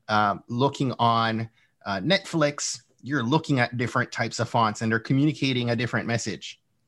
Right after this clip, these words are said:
every time. But the, the combination of fonts, the combination of colors, the combination of all these brand elements are impacting, um,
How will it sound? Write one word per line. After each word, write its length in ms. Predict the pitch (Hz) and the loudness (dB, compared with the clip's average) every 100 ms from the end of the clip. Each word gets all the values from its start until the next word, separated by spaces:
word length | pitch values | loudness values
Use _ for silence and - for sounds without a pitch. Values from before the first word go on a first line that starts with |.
| _ - | _ -2
every 240 | 123 117 | 0 2
time. 380 | 110 117 95 - - _ _ _ _ - - | 0 2 0 -2 -14 _ _ _ _ -20 -4
But 280 | 120 123 - - _ _ _ _ | 2 2 0 -14 _ _ _ _
the, 200 | - 139 135 | 0 0 0
the 80 | 131 | -6
combination 760 | - 160 175 160 151 143 143 | 0 2 2 2 -2 -2 0
of 160 | 120 110 | 0 0
fonts, 420 | - 143 113 - | 2 2 0 -10
the 80 | - | -6
combination 680 | - 131 135 131 127 135 120 | 0 2 2 -2 -2 0 0
of 160 | 117 | -2
colors, 380 | - 143 113 95 | 0 0 0 -6
the 80 | 104 | -6
combination 640 | - 135 135 131 127 123 | -2 0 0 -2 -2 -2
of 120 | 110 - | -4 -6
all 280 | - 156 156 | -6 -2 0
these 220 | 151 127 | 0 0
brand 340 | 113 120 123 113 | 2 2 2 2
elements 800 | 135 160 113 104 104 - - - - - - - | 4 4 2 -2 -8 -12 -12 -14 -20 -20 -20 -4
are 320 | 127 135 139 123 | 2 4 2 0
impacting, 1080 | 123 120 120 104 110 - 113 104 101 110 117 104 | -6 -4 -2 -2 -4 -6 -4 -4 -6 -10 -8 -2
um, 500 | 104 104 101 95 | 0 0 -2 -4